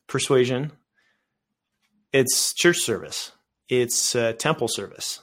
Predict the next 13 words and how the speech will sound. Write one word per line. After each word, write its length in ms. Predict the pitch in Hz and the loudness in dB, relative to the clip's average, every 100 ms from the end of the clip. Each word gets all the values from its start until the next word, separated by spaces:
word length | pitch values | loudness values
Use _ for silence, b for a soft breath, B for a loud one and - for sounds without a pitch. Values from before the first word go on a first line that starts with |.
| - | -12
These 400 | 139 127 127 - | -4 0 0 0
things 280 | 127 123 | 0 -2
can 220 | - 120 117 | -4 -4 -2
be 460 | 117 113 113 110 b b b b - | -2 -2 -4 -8 b b b b -12
considered 960 | - 120 - - 180 143 127 123 120 - _ | -8 -2 0 4 6 8 8 6 0 -8 _
as, 540 | 131 127 123 123 120 120 - - _ _ _ _ _ _ _ _ _ _ _ _ _ | 2 2 2 0 0 0 0 -4 _ _ _ _ _ _ _ _ _ _ _ _ _
as 280 | 120 120 120 | -8 -8 0
liturgies, 580 | 160 135 104 82 - - | 2 2 -2 -10 -12 -6
as 140 | 120 123 | -8 -2
L 140 | 143 | 0
D 140 | 135 127 | 2 0
S 160 | 123 | 0
liturgies. 560 | 123 113 104 - - | -4 -6 -8 -14 -16